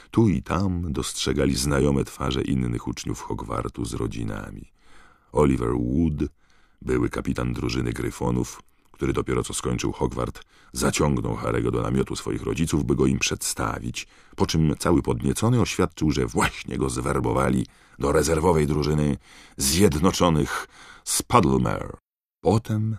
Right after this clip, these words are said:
powitał ich z daleka Ernie Macmillan, puchon z czwartej klasy, a nieco dalej zobaczyli Cho Chang, bardzo ładną dziewczynę, która grała na pozycji szukającego w drużynie Krukonów.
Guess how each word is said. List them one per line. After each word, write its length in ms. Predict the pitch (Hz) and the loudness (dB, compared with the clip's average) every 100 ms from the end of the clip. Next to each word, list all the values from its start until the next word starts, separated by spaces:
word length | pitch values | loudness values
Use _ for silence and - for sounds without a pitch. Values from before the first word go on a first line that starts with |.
| - | -6
powitał 460 | 71 67 87 - 57 | -4 0 0 2 -2
ich 140 | 60 | -2
z 80 | 62 | -2
daleka 420 | 64 69 - 65 | 2 0 2 -2
Ernie 340 | - 76 65 67 | 2 2 4 2
Macmillan, 520 | 65 - 87 58 50 - - - _ _ - | 0 2 0 0 -6 -16 -20 -20 _ _ -6
puchon 520 | - 73 - 53 50 - | 0 0 0 -4 -6 -10
z 140 | - - | -12 -10
czwartej 420 | - 62 57 58 | -4 -4 -4 -4
klasy, 360 | - 71 - 76 | 0 0 4 4
a 40 | |
nieco 240 | 113 - | 4 4
dalej 240 | 78 85 78 | 4 6 4
zobaczyli 500 | 65 64 - 67 62 - | 2 0 0 -2 -4 -4
Cho 140 | 90 117 - | -2 -2 -6
Chang, 540 | - 76 107 104 104 76 - _ _ - | -8 -6 -6 -8 -8 -10 -14 _ _ -8
bardzo 340 | 62 65 64 | -4 -2 0
ładną 300 | 64 58 58 | 0 0 -2
dziewczynę, 520 | 57 57 - 67 71 80 _ _ - | -4 -6 -4 -2 -2 -2 _ _ -8
która 240 | 71 58 | -4 -4
grała 380 | 55 62 73 71 | -4 -2 0 0
na 100 | 62 | -2
pozycji 520 | - 60 65 - - | -6 -8 -6 -6 -6
szukającego 840 | - - - 60 60 - - 64 67 | -4 -6 -6 -6 -6 -6 -4 -2 -2
w 80 | 60 | 0
drużynie 380 | 62 58 64 | -2 0 -2
Krukonów. 960 | 60 - 71 - 78 64 50 - - - | -2 -2 -4 0 0 0 -2 -10 -20 -20